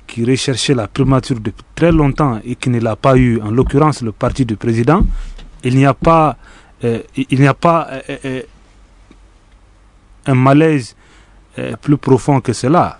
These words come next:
qu'un parti présidentiel n'arrive pas à désigner, à sortir le Premier ministre après trois nominations,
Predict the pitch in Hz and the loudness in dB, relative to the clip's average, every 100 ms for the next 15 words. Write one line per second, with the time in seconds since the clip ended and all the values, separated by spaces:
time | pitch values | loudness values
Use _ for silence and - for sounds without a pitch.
0 | - - - - - 131 120 135 - - | -20 -20 -16 -14 0 0 2 -2 -4 -4
1 | 165 214 - - 123 120 123 117 - 139 | -4 -4 -6 -2 -2 0 -2 -2 0 0
2 | 151 - - _ _ 117 117 135 123 113 | 0 -6 -20 _ _ -6 0 0 -2 -8
3 | - - - 147 117 107 120 123 123 127 | -20 -10 -2 0 0 -2 -2 0 0 0
4 | 131 135 - _ _ _ _ _ 113 - | 0 -4 -10 _ _ _ _ _ -12 -2
5 | 170 - 170 165 170 - - - - _ | -2 0 0 2 0 -4 -20 -20 -20 _
6 | 113 107 131 131 127 127 143 147 - - | -8 0 2 4 2 4 2 0 -8 -12
7 | - 120 - 139 131 135 131 117 113 113 | -6 -6 -2 -2 -2 0 0 0 -2 -2
8 | 107 - 120 101 | -2 -2 -4 -4